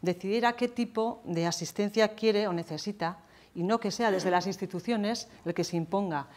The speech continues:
Pues no, tú necesitas una asistencia sanitaria o tú una social. Bueno, pues que sea la propia persona la que decida qué tipo de asistencia quiere y necesita. Y también se ha mencionado, por último,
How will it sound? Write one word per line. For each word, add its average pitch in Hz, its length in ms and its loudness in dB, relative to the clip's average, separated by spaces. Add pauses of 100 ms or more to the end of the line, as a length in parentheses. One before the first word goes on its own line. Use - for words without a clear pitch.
Pues 175 160 -4
no, 196 160 -2
tú 208 160 -4
necesitas 214 560 -4
una 208 80 -4
asistencia 240 420 -2
sanitaria 170 720 -2
o 170 100 -8
tú 277 140 -2
una 247 280 -2
social. 143 460 -8 (380)
Bueno, 151 160 -6
pues - 160 -12
que 165 80 -4
sea 247 100 0
la 240 140 4
propia 220 320 0
persona 185 340 -4
la 175 120 0
que 160 120 -4
decida 196 580 0
qué 220 120 2
tipo 202 260 -4
de 156 80 -4
asistencia 160 480 -10
quiere 175 240 -4
y 170 60 -2
necesita. 147 520 -8 (1200)
Y 220 100 4
también 220 280 6
se 220 80 -2
ha 214 40 0
mencionado, 202 540 0
por 202 140 -2
último, 208 520 2